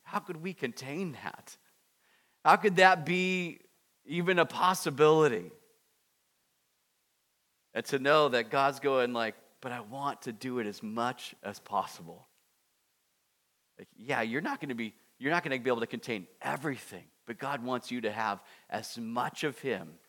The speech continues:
as possible. I like what, um, William MacDonald said about this in his, uh, commentary. He said, "The, the climax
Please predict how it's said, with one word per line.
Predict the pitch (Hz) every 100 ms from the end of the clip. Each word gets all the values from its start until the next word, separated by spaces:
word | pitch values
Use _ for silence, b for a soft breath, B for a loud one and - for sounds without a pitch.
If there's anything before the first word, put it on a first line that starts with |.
| _ _ _ _ _ _ _ _ -
as | 98
possible. | - 87 85 95 78 78 - _ _ _ _ _ _ _ _ _ _ _ -
I |
like | 110 113
what, | 113 104 98
um, | 95 85 78 _ _ _ _ _
William | 110 117 110
MacDonald | 101 95 92 104 95 90
said | - 98
about | 92 90 82 - - 92
this | 87 82 - -
in | 90 85
his, | 92 85 -
uh, | 80 82
commentary. | - 87 85 - 80
He | 82
said, | 87 95 85 - _ _ _ _ _ _ -
"The, | 110 104 -
the | 101
climax | - 113 123 117 107 95 -